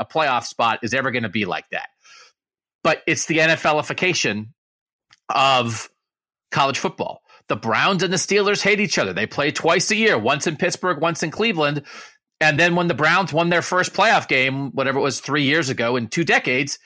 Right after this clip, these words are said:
it was by beating the Steelers. And nobody said, "Oh, God, Browns Steelers for a third time." It was like, "Let's go. Let's do this." So everybody's just gonna have to come around to this new world.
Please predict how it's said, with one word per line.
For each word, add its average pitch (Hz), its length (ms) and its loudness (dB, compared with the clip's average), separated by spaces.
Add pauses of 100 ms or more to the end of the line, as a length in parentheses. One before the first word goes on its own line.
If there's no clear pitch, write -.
(140)
it 147 60 0
was 156 100 0
by 175 140 2
beating 160 240 0
the 196 60 -2
Steelers. 156 640 -2 (500)
And 170 160 4
nobody 226 320 4
said, - 320 0
"Oh, 120 320 0
God, 92 420 -2
Browns 113 400 -2
Steelers 131 360 -2
for 98 160 -8
a 90 40 -12
third 90 380 -8
time." 87 360 -6 (100)
It 123 60 -6
was 135 120 -4
like, 147 220 -2
"Let's 180 320 2
go. 233 400 6
Let's 160 240 -2
do 233 160 0
this." 113 240 -4 (220)
So - 280 0
everybody's 185 800 2 (260)
just - 200 -4
gonna 160 160 0
have 156 360 -2
to 170 360 4 (180)
come 170 300 0
around 175 600 2 (320)
to 175 120 0
this 160 280 2
new 139 280 2
world. 175 540 2